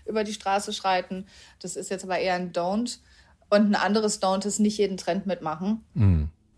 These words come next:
Speaker 1: Und ich, ich würd jetzt auch nicht per se sagen, niemals billige oder günstige Schuhe kaufen. Das finde ich, das finde ich eigentlich überhaupt nicht schlimm.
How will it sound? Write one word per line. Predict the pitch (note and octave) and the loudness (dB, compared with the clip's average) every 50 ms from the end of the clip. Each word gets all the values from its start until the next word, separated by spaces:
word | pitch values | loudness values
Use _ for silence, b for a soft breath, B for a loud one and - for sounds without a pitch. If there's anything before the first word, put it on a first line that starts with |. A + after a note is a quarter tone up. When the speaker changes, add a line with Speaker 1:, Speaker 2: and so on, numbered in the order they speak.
| _ _ | _ _
Speaker 1:
Und | - F#3 F#3 F#3 F#3 F3+ F3+ - - - - _ _ - _ _ | 4 4 4 4 2 -2 -8 -12 -18 -20 -20 _ _ -20 _ _
ich, | - A3 - - - - | -4 -4 -4 -4 -4 -4
ich | A3+ - - | -4 0 2
würd | A3 A#3 B3 | 2 4 4
jetzt | B3 G#3 G#3+ | 2 2 2
auch | F#3 G#3 | 2 2
nicht | G#3 A3 A3 - | 2 2 0 0
per | - A#3 G#3+ | 0 -2 0
se | G3+ G#3+ A3+ A#3 | 0 0 -2 2
sagen, | G#3 G#3+ G#3 G#3 G#3 G#3 G3+ G3+ G3 G#3 | 4 4 6 6 6 4 2 -2 0 4
niemals | G#3 A3 A3 A3 G#3+ G3+ G3+ - - - - _ | 4 4 4 6 4 4 2 0 -6 -10 -14 _
billige | - - - - G#3 G#3+ A3+ A3+ G3 G#3+ G3 | -20 -20 -4 0 2 2 2 4 4 4 4
oder | D#3+ F#3+ F#3+ F#3 | 6 4 4 2
günstige | F#3 G3 G#3 A3 G#3 - G3 F3+ F3+ | 2 2 0 0 -2 -2 -2 -4 -4
Schuhe | - - A3+ A#3 F#3 E3 | -2 0 2 2 2 2
kaufen. | - D#3+ C#3 C#3 C3+ - E3+ | 2 2 0 0 0 -2 -4
Das | E3 E3+ - | -6 -6 -4
finde | - F#3+ F#3+ F#3 | -4 -4 -4 -4
ich, | G3 - | -4 -6
das | - G3 F#3+ F#3 | -8 -10 -10 -8
finde | - G3+ G3 F#3 | -6 -6 -6 -6
ich | F#3+ - - | -6 -4 -4
eigentlich | F3 F3+ F#3 F#3 G3+ G3 | -4 -4 -4 -6 -8 -8
überhaupt | F#3+ F#3 F#3 G3 G3+ - - | -6 -4 -4 -4 -6 -6 -10
nicht | F3+ F3+ | -10 -10
schlimm. | - - F#3 G3 A3+ C4+ | -6 -4 -2 -2 -2 -2